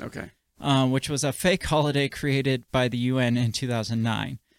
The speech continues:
Speaker 1: That makes sense.
Speaker 2: So it first, um, was coined back in April. So before either one of them used the phrase.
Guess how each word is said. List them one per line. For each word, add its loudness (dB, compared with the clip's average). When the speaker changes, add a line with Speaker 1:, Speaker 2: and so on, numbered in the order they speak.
Speaker 1:
That -6
makes -6
sense. -4
Speaker 2:
So 4
it -2
first, 2
um, -2
was 0
coined -4
back 0
in -6
April. -8
So -2
before -4
either 0
one 2
of 0
them 0
used -2
the -14
phrase. -8